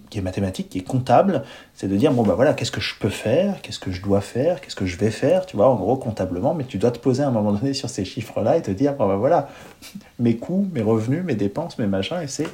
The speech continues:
ça, c'est mathématique. Et donc, en fait, cette majoration, et moi, je suis très content qu'elle ait eu lieu, c'est, c'est vraiment une grande avancée, une belle réussite, mais ça va venir, euh, très fortement développer cette activité, j'en suis sûr.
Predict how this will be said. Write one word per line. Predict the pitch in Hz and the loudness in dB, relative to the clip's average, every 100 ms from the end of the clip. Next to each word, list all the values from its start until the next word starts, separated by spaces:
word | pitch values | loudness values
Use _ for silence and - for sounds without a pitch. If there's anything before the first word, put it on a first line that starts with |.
| - | -8
ça, | 131 | -8
c'est | - | -2
mathématique. | 135 127 123 104 - - - - - | -2 -2 -6 -8 -12 -14 -14 -14 -4
Et | 117 | 0
donc, | 117 | 2
en | |
fait, | 135 151 - | 4 2 0
cette | - | 0
majoration, | 110 113 120 107 101 160 | 4 4 6 4 4 -2
et | 107 | 0
moi, | 98 | 2
je | 110 | 2
suis | - - - | -2 -12 -14
très | - - 151 | -8 -4 -2
content | 139 123 131 | -2 -2 -4
qu'elle | - 95 | -2 2
ait | |
eu | 92 | 2
lieu, | 101 165 196 | 4 2 0
c'est, | - | -6
c'est | - - | -12 -6
vraiment | 92 113 | 2 2
une | 101 104 110 | 2 -2 -10
grande | - - 131 | -4 2 4
avancée, | 120 113 104 - | 6 4 0 0
une | 113 101 | -2 -2
belle | 90 101 | -2 -2
réussite, | 92 90 - 226 - - - - - - | -2 -2 -2 -2 -4 -14 -14 -16 -16 -6
mais | 98 | -4
ça | - | 0
va | 98 92 | 2 2
venir, | 101 139 127 87 - - _ _ _ _ - - | 2 2 2 -2 -8 -20 _ _ _ _ -10 0
euh, | 110 92 90 - - - | 2 2 -2 -8 -8 -8
très | - - | -6 -4
fortement | - - - 104 | -4 -6 -2 2
développer | 110 95 90 - | 2 0 -4 -6
cette | - - | -8 -12
activité, | - 131 131 113 | -12 -12 -8 -6
j'en | 101 | -8
suis | - | -10
sûr. | - | -18